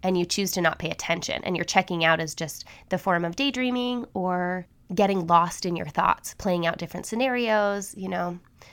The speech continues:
Um, all of those things are ways to check out, and you probably relate to one or more of them differently. Maybe you can think of what ways in your life you check out.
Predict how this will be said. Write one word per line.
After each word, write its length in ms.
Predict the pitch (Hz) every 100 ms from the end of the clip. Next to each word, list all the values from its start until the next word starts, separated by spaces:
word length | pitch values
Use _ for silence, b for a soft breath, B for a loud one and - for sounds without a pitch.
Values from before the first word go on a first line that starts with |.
| B B B
Um, 220 | 170 175 -
all 200 | 214 247
of 160 | 214
those 300 | 190 185 180
things 580 | - 175 170 262 330 - - -
are 380 | 185 180 180 175
ways 340 | 175 180 175
to 120 | - 180
check 280 | - 170
out, 280 | 170 95 - -
and 120 | 208
you 80 | 233
probably 500 | 233 226 302 254 214
relate 380 | 180 165 160 -
to 120 | 180
one 240 | 165 156
or 100 | 156
more 200 | 156 156
of 140 | 160 160
them 180 | 156
differently. 520 | 147 147 - - - - - -
Maybe 300 | 190 196 202
you 500 | 180 190 185 180 175 b b b b -
can 180 | 190
think 320 | 170 190 175 175
of 160 | 170
what 320 | 165 180 -
ways 320 | 175 170 170 165
in 160 | 165
your 360 | 165 165 165 165
life 400 | 190 226 254 -
you 260 | 170 175
check 260 | 165 156 -
out. 220 | 90 -